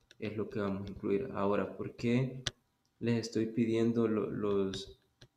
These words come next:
las dos cosas? La descripción y lo otro que es más que todo la hora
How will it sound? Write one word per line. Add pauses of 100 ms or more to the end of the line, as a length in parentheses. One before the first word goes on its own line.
(600)
las
dos
cosas?
La
descripción (640)
y
lo
otro
que
es
más
que
todo
la
hora